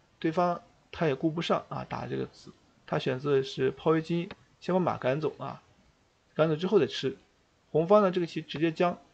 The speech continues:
啊，对方选择落士，那双将这儿就有上。然后呢，这个马四推二呀，牢牢的把这个兵给看住了。所以呢，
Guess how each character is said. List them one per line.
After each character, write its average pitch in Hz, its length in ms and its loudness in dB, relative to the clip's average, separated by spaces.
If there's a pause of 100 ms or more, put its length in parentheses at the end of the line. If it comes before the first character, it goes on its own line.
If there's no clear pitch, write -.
啊， 127 240 -14 (180)
对 131 100 -4
方 139 240 -4
选 - 180 -12
择 123 240 -8
落 143 140 -6
士， - 240 -8 (480)
那 123 240 -6 (160)
双 147 240 -2
将 156 260 0 (200)
这 147 120 0
儿 123 180 0
就 - 140 -10
有 - 80 -12
上。 - 260 -4 (580)
然 139 180 4
后 196 120 2
呢， 170 100 0
这 170 100 -6
个 185 60 0
马 143 200 -6
四 - 120 -14
推 170 180 -2
二 156 120 4
呀， 120 160 -8 (420)
牢 143 200 6
牢 156 140 6
的 151 100 6
把 120 100 0
这 120 100 -10
个 127 60 -4
兵 139 160 -6
给 127 80 -4
看 123 280 -8
住 - 140 -14
了。 - 120 -18 (500)
所 - 160 8
以 208 80 10
呢， 185 240 2